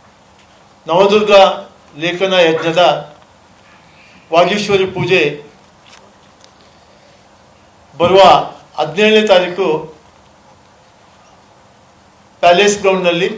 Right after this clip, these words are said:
ಗೇಟ್ ನಂಬರ್ ಫೋರ್ ಗಾಯತ್ರಿ ವಿಹಾರದಲ್ಲಿ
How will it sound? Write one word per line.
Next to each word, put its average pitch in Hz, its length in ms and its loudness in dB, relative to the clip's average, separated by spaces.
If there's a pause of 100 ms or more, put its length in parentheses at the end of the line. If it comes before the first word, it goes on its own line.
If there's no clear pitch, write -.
(520)
ಗೇಟ್ 180 240 -6
ನಂಬರ್ 185 320 -2
ಫೋರ್ - 400 -6
ಗಾಯತ್ರಿ 185 400 0
ವಿಹಾರದಲ್ಲಿ 165 760 -4